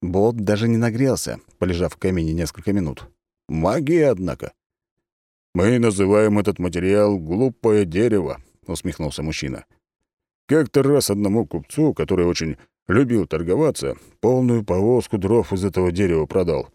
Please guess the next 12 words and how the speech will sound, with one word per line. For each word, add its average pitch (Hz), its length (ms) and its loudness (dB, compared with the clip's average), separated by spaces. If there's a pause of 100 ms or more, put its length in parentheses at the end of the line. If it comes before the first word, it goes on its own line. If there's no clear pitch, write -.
(320)
С - 80 -18
тех 127 220 -2
пор 131 220 2
купец 110 360 0
не 107 100 0
торговался". 76 720 -2 (1080)
В - 60 -4
мешке 95 400 0
оказалось 120 520 -2
ещё 98 300 0
немало 87 400 2
образцов, 80 520 -2